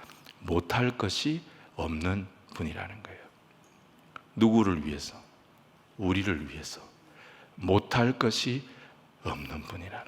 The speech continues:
거예요. 엄마가 그런 분이잖아. 엄마는 너를 위해서 못할 게 없다. 근데 그 엄마의 사랑에는 독이 있습니다, 여러분.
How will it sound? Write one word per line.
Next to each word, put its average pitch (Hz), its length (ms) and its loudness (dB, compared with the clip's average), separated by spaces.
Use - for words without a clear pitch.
거예요. - 140 -20
엄마가 110 500 8
그런 85 240 -2
분이잖아. 76 400 -12
엄마는 95 560 6
너를 98 340 4
위해서 80 460 -6
못할 95 360 0
게 - 180 -2
없다. - 460 -8
근데 85 220 2
그 104 200 6
엄마의 120 420 8
사랑에는 80 560 -4
독이 92 220 2
있습니다, 90 500 -8
여러분. - 180 -20